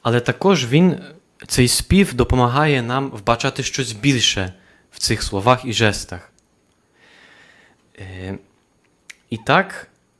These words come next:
ну, життя кожного з нас це є така мала літургія, так можна би сказати.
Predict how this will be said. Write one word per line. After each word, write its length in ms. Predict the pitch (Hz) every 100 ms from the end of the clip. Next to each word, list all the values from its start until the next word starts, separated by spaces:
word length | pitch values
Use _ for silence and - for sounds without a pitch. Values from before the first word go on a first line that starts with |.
| _
ну, 200 | 113 107 -
життя 440 | 104 110 - 143
кожного 580 | 147 - 190 120 113 110
з 140 | - 107
нас 480 | 104 156 - - _ _ _ _ _ _ _
це 200 | - 139
є 80 | 160
така 360 | 135 - 123 104 -
мала 480 | 104 107 131 127 107
літургія, 680 | 113 117 107 107 98 87 87 - _ _ _ _ _ _
так 160 | 107
можна 240 | 123 127 120
би 100 | 113
сказати. 640 | - 113 110 92 - 92